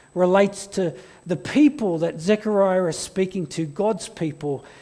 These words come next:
and their God. So, uh, we're gonna see three main things,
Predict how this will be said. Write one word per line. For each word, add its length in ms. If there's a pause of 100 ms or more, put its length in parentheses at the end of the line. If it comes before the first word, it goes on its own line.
(140)
and 200
their 180
God. 460
So, 320 (300)
uh, 320
we're 120
gonna 200
see 300
three 480
main 400
things, 680